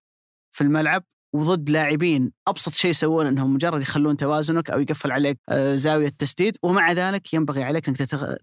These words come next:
تكيف مع كل هالمصاعب عشان تحط أكبر قدر ممكن من الأهداف. هنا يجي دور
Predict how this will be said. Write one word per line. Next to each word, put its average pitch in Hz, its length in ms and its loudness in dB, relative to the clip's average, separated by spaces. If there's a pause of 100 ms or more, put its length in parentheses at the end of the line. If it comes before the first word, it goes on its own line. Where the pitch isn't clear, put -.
(160)
تكيف 151 360 0
مع 131 140 0
كل 196 200 0
هالمصاعب 175 560 0 (360)
عشان 147 160 0
تحط - 160 -4 (100)
أكبر - 200 -4
قدر 143 340 -2
ممكن 143 280 0
من 123 60 0
الأهداف. 127 340 -2 (320)
هنا 165 120 4
يجي 147 180 2
دور 151 260 -2